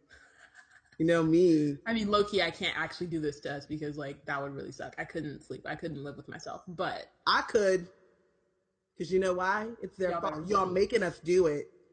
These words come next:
Speaker 1: Don't make, we don't wanna do it. Don't make us do it. Why are you making us do this? You really gonna make us have Marge win the book 'cause you don't wanna vote?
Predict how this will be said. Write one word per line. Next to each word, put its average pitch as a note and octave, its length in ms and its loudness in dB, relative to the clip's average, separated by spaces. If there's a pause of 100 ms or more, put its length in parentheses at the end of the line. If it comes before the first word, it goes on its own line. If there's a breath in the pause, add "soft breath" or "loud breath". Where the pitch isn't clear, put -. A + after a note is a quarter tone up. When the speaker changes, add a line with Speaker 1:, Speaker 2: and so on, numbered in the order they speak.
(340)
Speaker 1:
Don't F#3 160 4
make, G#3 160 4
we G3 140 0
don't G3+ 160 2
wanna A#3+ 220 2
do D3+ 220 -2
it. A#2 200 -10 (300)
Don't E3+ 180 0
make G#3 200 2
us - 140 -2
do A3 220 0
it. C#3 220 -4 (1040 soft breath)
Why F#3 160 4
are A#3+ 40 6
you C#4+ 80 4
making C#4 260 2
us B3 140 -2
do C4 180 -2
this? - 260 -6 (520 soft breath)
You A3+ 160 -2
really B3+ 180 4
gonna A#3+ 200 2
make G#3 220 -2
us A3+ 420 -2 (720)
have G3 260 2
Marge F#3+ 320 0
win F#3+ 240 -2
the F#3+ 60 -2
book E3+ 360 -2
'cause F3+ 160 0
you F3+ 100 -2
don't F#3+ 160 0
wanna F#3 140 0
vote? E3 400 0